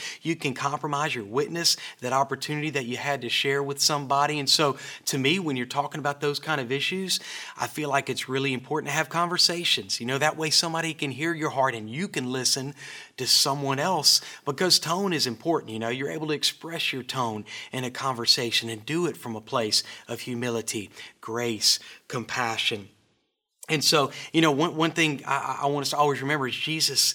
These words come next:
is the main thing. You know, everything else is secondary. Jesus is always the main thing. And so, you know, in our conversations, we don't ever wanna isolate ourselves or,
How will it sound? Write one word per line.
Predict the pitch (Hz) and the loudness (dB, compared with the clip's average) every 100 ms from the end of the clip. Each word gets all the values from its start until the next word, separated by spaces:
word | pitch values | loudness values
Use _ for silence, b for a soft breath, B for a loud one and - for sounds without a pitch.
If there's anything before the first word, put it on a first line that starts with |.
| B - | B -2
is | 139 135 | 2 2
the | |
main | 139 147 139 | 2 2 0
thing. | - 139 101 - | 0 0 -2 -8
You | 123 | -4
know, | 127 135 | -2 0
everything | 160 185 156 180 180 170 160 | 0 0 0 -2 0 2 4
else | 151 143 - - B B B | 4 6 6 4 B B B
is | 135 | 6
secondary. | - - 147 143 123 123 120 | 8 8 6 2 0 0 -2
Jesus | 113 156 170 - 143 | -2 -2 0 2 2
is | 143 117 | 0 0
always | - 151 147 127 120 | -2 0 0 0 0
the | |
main | 117 120 120 | -2 -2 -2
thing. | 123 117 | -2 -4
And | 113 | -4
so, | 104 131 113 B B B - | -4 -2 -4 B B B -2
you | 143 | 2
know, | 117 | 2
in | 110 170 | 0 2
our | 156 | 0
conversations, | 139 139 123 - 123 113 113 | 2 0 2 0 0 -2 -4
we | 135 | -4
don't | 170 156 | -2 0
ever | 139 131 | 0 0
wanna | 123 120 110 | -2 -2 -2
isolate | 110 107 120 113 | -4 -4 -4 -4
ourselves | 107 107 113 110 - | -4 -2 -2 -2 -4
or, | 107 98 | -6 -8